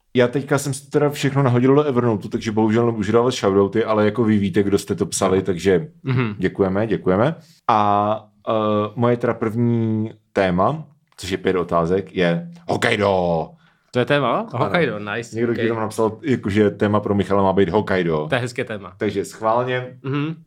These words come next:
Speaker 1: co víš o Hokkaido. Takže, která, eh, které z těchto tvrzení není pravda? Za A. Ostrov Hokkaido.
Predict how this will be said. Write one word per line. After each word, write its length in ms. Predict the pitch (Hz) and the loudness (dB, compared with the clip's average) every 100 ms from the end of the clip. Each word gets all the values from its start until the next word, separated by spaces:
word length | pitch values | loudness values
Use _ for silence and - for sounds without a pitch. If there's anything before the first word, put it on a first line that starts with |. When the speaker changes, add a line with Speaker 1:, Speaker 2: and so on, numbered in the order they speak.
| - - | -20 -6
Speaker 1:
co 120 | - 107 | 0 2
víš 160 | 104 | 2
o 80 | 131 | 2
Hokkaido. 460 | 104 90 80 67 - _ - - - - | 2 0 0 -2 -8 _ -20 -20 -14 -2
Takže, 340 | 135 87 85 - - - _ _ | -2 0 -4 -6 -20 -20 _ _
která, 440 | - 139 143 147 170 131 | 0 2 4 2 2 0
eh, 40 | |
které 280 | 120 143 143 | 2 2 2
z 40 | 139 | 0
těchto 240 | 131 127 | 0 0
tvrzení 440 | 104 107 113 110 | 0 0 2 2
není 260 | 104 104 104 | 4 4 2
pravda? 400 | - 87 71 - - _ _ _ _ _ _ _ - - _ - | 2 0 -2 -10 -14 _ _ _ _ _ _ _ -20 -20 _ 0
Za 140 | 131 | 0
A. 360 | 139 80 - - | 2 -4 -6 -4
Ostrov 380 | 156 147 196 - | -2 2 2 2
Hokkaido. 840 | - 175 90 85 80 82 82 85 | -2 0 0 2 2 4 2 0